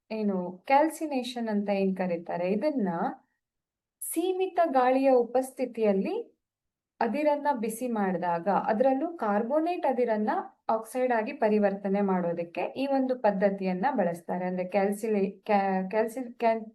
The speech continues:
ಕ್ಯಾಲ್ಸಿನೇಷನ್ ಅಥವಾ, ಆಮ್, ಕಾಸುವಿಕೆ, ಈ ಒಂದು ಪದ್ಧತಿಯನ್ನ ಕಾರ್ಬೋನೇಟ್ ಅದಿರನ್ನ ಆಕ್ಸೈಡ್ ಆಗಿ ಪರಿವರ್ತನೆ ಮಾಡೋದಕ್ಕೆ ಸೀಮಿತ ಗಾಳಿಯ ಉಪಸ್ಥಿತಿಯಲ್ಲಿ ಅದಿರನ್ನ ಹು-,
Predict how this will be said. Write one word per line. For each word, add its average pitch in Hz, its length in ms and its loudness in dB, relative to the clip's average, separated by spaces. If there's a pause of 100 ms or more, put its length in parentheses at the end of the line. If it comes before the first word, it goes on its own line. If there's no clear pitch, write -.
ಕ್ಯಾಲ್ಸಿನೇಷನ್ 277 640 0
ಅಥವಾ, 285 600 2 (400)
ಆಮ್, 220 380 2 (600)
ಕಾಸುವಿಕೆ, 302 840 2 (280)
ಈ 311 120 2
ಒಂದು 294 280 2
ಪದ್ಧತಿಯನ್ನ 208 680 2 (720)
ಕಾರ್ಬೋನೇಟ್ 302 800 4
ಅದಿರನ್ನ 226 440 2 (460)
ಆಕ್ಸೈಡ್ 233 420 0
ಆಗಿ 202 200 2
ಪರಿವರ್ತನೆ 202 680 2
ಮಾಡೋದಕ್ಕೆ 175 760 0
ಸೀಮಿತ 320 600 -2
ಗಾಳಿಯ 220 460 2
ಉಪಸ್ಥಿತಿಯಲ್ಲಿ 220 1080 -2 (280)
ಅದಿರನ್ನ 214 480 4
ಹು-, 277 440 0